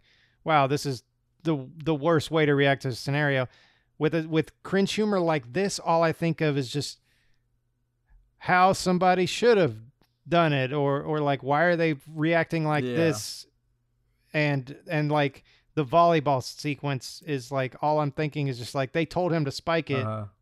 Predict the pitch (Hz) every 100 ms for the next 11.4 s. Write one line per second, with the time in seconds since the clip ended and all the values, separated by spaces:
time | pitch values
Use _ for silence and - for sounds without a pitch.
0 | _ - 131 151 175 151 156 - 165 151
1 | 156 147 147 139 139 139 123 127 156 -
2 | 135 127 127 127 139 135 _ _ _ _
3 | _ _ 143 135 220 254 208 - 175 147
4 | 139 139 123 123 123 131 120 123 117 143
5 | 156 185 190 - 180 196 180 151 131 -
6 | - 143 - 143 127 131 120 120 120 110
7 | 110 123 113 165 160 131 135 139 127 120
8 | - 143 127 107 104 107 110 113 107 147
9 | 151 143 127 127 117 113 135 127 120 147
10 | - 147 131 117 104 143 139 117 - 139
11 | 135 120 107 107